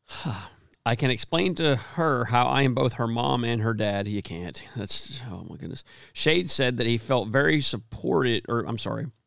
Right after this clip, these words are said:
that she felt very supported during the whole process. "Throughout the whole thing, I had the love of my husband, Jordan, supporting me throughout. He even cut Ronan's cord. He's been there every step of the way," Shade said, according to the U K's Daily Star. "I had all my friends following my journey and checking in, as well as support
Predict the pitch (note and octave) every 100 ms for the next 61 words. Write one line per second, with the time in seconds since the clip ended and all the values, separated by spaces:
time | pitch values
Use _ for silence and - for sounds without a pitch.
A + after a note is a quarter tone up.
0 | _ - - - - F3+ F3 B2+ A2 A2+
1 | B2+ - A#2+ A#2+ G#2+ G#2+ G#2 F#2 A2+ A2+
2 | A2+ A2+ - A#2 A#2 A#2+ B2 C3 - A#2+
3 | A2 A2 - A2 G#2+ A2 G#2 G2+ A2 B2
4 | G#2+ F#2+ - G#2 G2 - D3 C#3 D#3 D3
5 | C3 C#3 A#2+ C#3+ - C3+ B2+ A#2+ A#2+ A#2
6 | - C3 C3+ - - - - - C3+ C#3
7 | B2 - C3 - A2+ B2 B2+ A2 F2 -
8 | C#3+ D3 C#3 A2+ A2+ B2 B2+ A#2+ A#2 A#2
9 | A2+ G#2+ A2 G#2 G#2+ B2+ C3+ - A2+ A#2
10 | - B2 A2+ A2+ - - - - A#2+ G#2+
11 | G#2+ - G2+ G2 G#2 F#2+ - A#2+ A#2 G2+
12 | G#2+ A#2 B2+ A#2 A#2 A2+ A2+ A#2 A2 G#2
13 | G#2+ A2+ A#2 A2 - G#2+ G2+ G#2+ A2+ G#2
14 | F#2 G#2+ A#2 A2 G2+ - A#2+ A#2